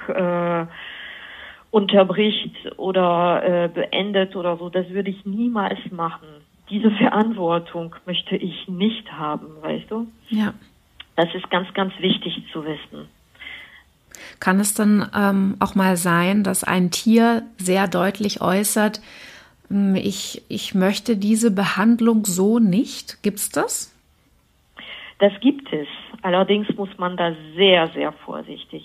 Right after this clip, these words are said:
Speaker 1: sein, weil das meistens, äh, oder immer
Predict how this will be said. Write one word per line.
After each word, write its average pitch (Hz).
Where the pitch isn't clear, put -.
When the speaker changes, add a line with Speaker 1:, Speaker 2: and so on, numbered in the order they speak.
Speaker 1:
sein, 175
weil 165
das 165
meistens, 190
äh, 196
oder 165
immer 180